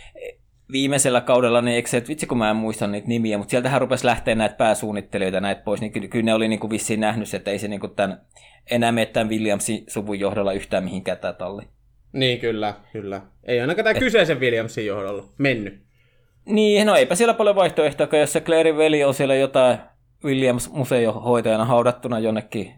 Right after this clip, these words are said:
Speaker 1: pölyste, pölyste auto hiilikuituosia
Speaker 2: <laughs>
Speaker 1: ympärille ja pidetään se kaikesta, ää, rataotelutoiminnasta poissa.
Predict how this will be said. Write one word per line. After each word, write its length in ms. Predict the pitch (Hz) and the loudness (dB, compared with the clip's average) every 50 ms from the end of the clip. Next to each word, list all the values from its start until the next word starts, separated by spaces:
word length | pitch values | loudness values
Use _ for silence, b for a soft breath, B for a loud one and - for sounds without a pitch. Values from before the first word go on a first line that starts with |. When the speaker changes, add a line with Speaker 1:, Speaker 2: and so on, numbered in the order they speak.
| _ _ - | _ _ -2
Speaker 1:
pölyste, 440 | 120 113 110 104 - 110 98 - - | -2 -2 -2 -4 -4 -8 -8 -6 -4
pölyste 340 | 135 127 123 120 - - 117 | -2 -2 0 0 0 0 0
auto 360 | 110 117 113 110 110 104 - 120 | 2 0 0 0 -2 -4 -2 -2
hiilikuituosia 720 | 120 117 110 - 107 92 107 - - 143 131 107 98 92 - - | -2 -2 -2 -2 -2 -2 -2 -2 -2 -2 -2 -2 -4 -4 -6 -6
Speaker 2:
<laughs> 80 | - 117 | -6 -6
Speaker 1:
ympärille 480 | 104 104 110 98 101 95 95 92 92 | -2 0 0 0 0 0 -2 -2 -2
ja 80 | 95 95 | -2 -4
pidetään 420 | - - 123 123 113 110 123 110 | -4 -2 0 0 2 2 0 0
se 100 | - 120 | 0 0
kaikesta, 380 | - 127 113 117 113 - 117 - - B B B B B B B B B B B B B - | -2 0 -2 -2 -2 -4 -6 -6 -6 B B B B B B B B B B B B B -4
ää, 380 | - 101 104 104 104 101 98 113 | 0 2 4 4 4 2 2 2
rataotelutoiminnasta 1040 | 117 110 110 113 101 101 101 - 104 101 92 - 101 101 104 98 95 92 - - 95 | 0 0 2 2 2 2 2 0 -2 -2 0 -2 -2 -2 -2 -4 -6 -8 -8 -10 -8
poissa. 440 | - - 101 98 95 - - 95 | -4 -2 -2 -2 -2 -2 -4 -4